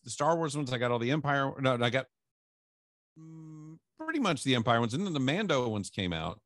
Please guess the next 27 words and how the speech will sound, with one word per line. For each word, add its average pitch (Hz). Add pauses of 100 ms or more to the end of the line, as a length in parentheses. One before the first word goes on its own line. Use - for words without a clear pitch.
(680)
and 139
they 143
were 123
really 165
hard 139
for 131
me 120
to 107
find, 82 (400)
which 117
I'm 120
sure 143
I'm 117
not 113
alone 101
in 78
that. - (680)
And 127
some 196
of 180
my 143
buddies, 127
like, 110
like 107
Ryan 107
from, 90
uh, 85